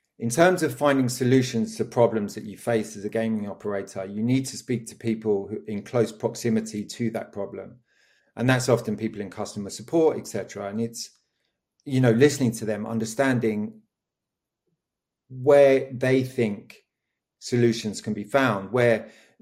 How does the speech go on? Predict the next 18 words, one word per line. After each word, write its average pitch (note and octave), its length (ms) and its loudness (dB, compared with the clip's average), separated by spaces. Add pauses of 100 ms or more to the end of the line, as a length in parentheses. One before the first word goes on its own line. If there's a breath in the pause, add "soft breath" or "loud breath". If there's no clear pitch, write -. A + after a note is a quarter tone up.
(280)
you, C#3 220 0
you C#3 160 0
know, A2+ 140 4
'cause A2 200 -6
they're C3 260 4
chatting C3 400 -6
sometimes G#2 480 -8
with G2+ 100 -10
the G2 60 -10
customers G2 580 -4
and A2 100 -4
know A2+ 100 0
exactly A2+ 500 -4
what G#2 160 -10
the - 60 -18
customers' G#2 540 -8
issues G2+ 400 -10
are, G#2+ 360 0